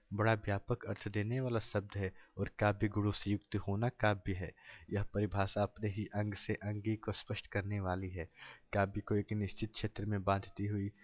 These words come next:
भी यह परिभाषा काव्य का कोई तात्विक और मार्मिक स्वरूप स्पष्ट नहीं कर पाती। आचार्य हेमचंद्र के काव्य अनुशासन में दी हुई परिभाषा भी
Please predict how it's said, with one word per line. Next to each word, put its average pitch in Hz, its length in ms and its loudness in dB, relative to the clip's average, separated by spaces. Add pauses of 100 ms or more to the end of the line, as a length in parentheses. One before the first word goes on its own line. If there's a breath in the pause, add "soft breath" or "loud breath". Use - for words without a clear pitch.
(220 loud breath)
भी 101 160 2
यह 104 80 8
परिभाषा 101 600 0
काव्य 101 340 2
का 101 160 0
कोई 101 240 -2
तात्विक 104 580 -2
और 98 200 0
मार्मिक 101 400 -2
स्वरूप 98 400 0
स्पष्ट - 400 -4
नहीं 98 140 -2
कर - 160 -4
पाती। 90 460 -6 (540 loud breath)
आचार्य 101 360 2 (100)
हेमचंद्र 107 520 0
के 104 220 0 (320 loud breath)
काव्य 101 300 4
अनुशासन 104 580 -2
में 113 120 0
दी 101 180 -2
हुई 101 120 0
परिभाषा 98 640 0
भी 98 240 -2